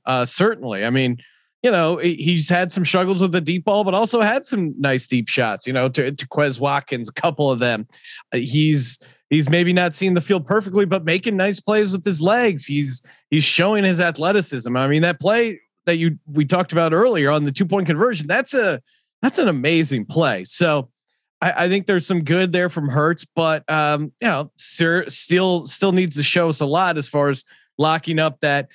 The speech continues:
franchise quarterback's, uh, spot moving forward. Sirianni, I'm going C minus. I mean, there's been some nice stuff, I guess, uh, and, you know, still seems to have the players' respect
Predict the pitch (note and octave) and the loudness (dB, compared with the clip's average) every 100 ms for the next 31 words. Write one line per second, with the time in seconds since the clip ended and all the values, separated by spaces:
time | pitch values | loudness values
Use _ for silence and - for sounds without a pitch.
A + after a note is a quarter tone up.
0 | _ _ E3 D3+ D3 D3 C3+ E3 D3+ C3+ | _ _ -2 -2 0 -2 -2 -2 0 0
1 | C3 B2+ - - C3+ B2 - - C#3+ C#3 | -2 -2 -10 -4 -2 -2 -4 -2 0 0
2 | C3+ D3 C3+ B2+ A#2 - F3+ F3 E3+ E3 | -2 -2 0 0 0 0 2 4 4 2
3 | D#3 C#3 _ _ _ _ - - C#4+ C4+ | 0 -6 _ _ _ _ -4 0 2 2
4 | G3 G#3+ G#3+ G3+ F#3+ G#3+ G#3+ F#3 D3+ - | 2 2 2 2 0 0 2 0 0 0
5 | E3 C#3 C3 C#3+ D3 D3 - - - - | 2 2 2 0 0 -2 -4 -10 -10 -2
6 | E3 F3 F3 G3 - G#3+ G3+ G3+ F#3 F3 | 2 2 2 0 0 0 0 0 2 2
7 | F#3+ F#3+ - G#3 F#3+ - D#3 C3 D#3+ F3+ | 2 -2 -2 0 0 0 -2 0 0 2
8 | F#3+ - - - - D#3 D#3+ D#3+ D#3+ - | 0 -4 -10 -12 -4 0 2 0 0 -6
9 | _ _ _ _ _ D3 C#3+ C#3+ D3 F#3 | _ _ _ _ _ 0 2 0 0 0
10 | F#3 D3+ - G#3 G#3 G#3 F#3 D#3 E3+ E3+ | 2 0 0 0 0 0 0 2 2 0
11 | D#3 D3 - D#3+ D#3 B2 A#2+ - - D#3 | -2 -4 -2 0 0 -2 -6 -6 0 0
12 | D3+ | 0